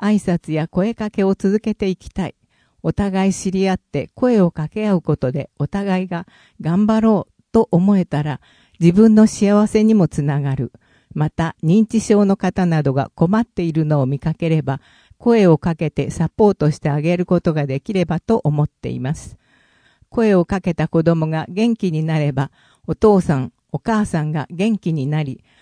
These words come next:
お父さん、お母さんが元気になれば、おばあちゃんやおじいちゃんも元気になると思う。みんながそんな風につながっているんだろうなと感じている。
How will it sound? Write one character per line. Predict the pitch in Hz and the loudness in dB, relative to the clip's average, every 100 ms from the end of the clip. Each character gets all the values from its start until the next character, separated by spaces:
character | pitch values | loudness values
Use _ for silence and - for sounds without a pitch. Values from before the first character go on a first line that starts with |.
| _ _ | _ _
お | 196 | -4
父 | - 226 214 | 2 4 4
さ | 175 | 0
ん、 | 147 - | -2 -4
お | 151 | -6
母 | - 220 | -4 -2
さ | 214 190 | 0 -2
ん | 151 | -2
が | 143 | -6
元 | 139 190 226 | -4 -2 -2
気 | - 175 | -2 -4
に | 165 | -2
な | 165 | -2
れ | 151 | -2
ば、 | 135 139 156 _ _ _ | -2 -4 -6 _ _ _
お | 175 | -4
ば | 170 208 | 0 0
あ | 190 | 0
ち | 175 | 0
ゃ | |
ん | 156 | 0
や | 147 139 | -2 0
お | 151 | 0
じ | 160 247 | 0 -4
い | 214 | -2
ち | 170 | -2
ゃ | |
ん | 147 | -2
も | 135 135 | -2 -2
元 | 175 247 | 0 -2
気 | 214 185 | -2 -4
に | 165 160 | -2 0
な | 165 | -2
る | 160 | -2
と | - 147 | -2 -2
思 | 139 117 | -2 -6
う。 | - _ _ _ _ _ _ - | -8 _ _ _ _ _ _ -4
み | 196 | -2
ん | 202 | 0
な | 185 | -2
が | 170 151 | -2 -2
そ | 202 | 0
ん | 226 | 2
な | 233 | 2
風 | 220 240 208 | 0 2 2
に | 160 | 0
つ | - 180 | -4 -6
な | 190 | -2
が | 196 | -2
っ | 196 | -4
て | - 185 | -4 -4
い | 185 | -2
る | 196 | -2
ん | 170 | -2
だ | 143 | -2
ろ | 160 | -2
う | 147 | -2
な | 175 | -4
と | 202 196 | -2 -2
感 | - 165 147 | -2 -6 -6
じ | 156 | -12
て | - 139 | -8 -8
い | 131 | -8
る。 | 131 | -12